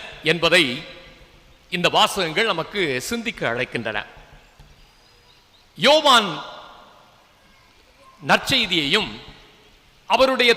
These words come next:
திருமடலையும் பார்க்கின்ற பொழுது உயர்ந்து நிற்கின்ற ஒரு கருத்து அன்பு. ஏன்னா, அவரு தன்னுடைய வாழ்க்கையிலே ஒரு வித்தியாசமான அன்பை சுவைக்கிறார்.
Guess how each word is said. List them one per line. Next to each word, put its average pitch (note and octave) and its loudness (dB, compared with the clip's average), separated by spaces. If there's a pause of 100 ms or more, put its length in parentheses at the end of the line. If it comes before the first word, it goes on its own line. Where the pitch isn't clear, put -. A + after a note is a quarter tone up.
திருமடலையும் B3+ 2
பார்க்கின்ற E3+ 0
பொழுது G#3+ 2
உயர்ந்து D#4+ 2
நிற்கின்ற G#3+ -2
ஒரு G#3 0
கருத்து F3+ -2
அன்பு. G3 0 (1500)
ஏன்னா, G#3+ 6
அவரு G3+ 4
தன்னுடைய G#3+ 4
வாழ்க்கையிலே A#3 4 (320)
ஒரு C#4 2
வித்தியாசமான D4 4
அன்பை A3 2 (100)
சுவைக்கிறார். A#3 -2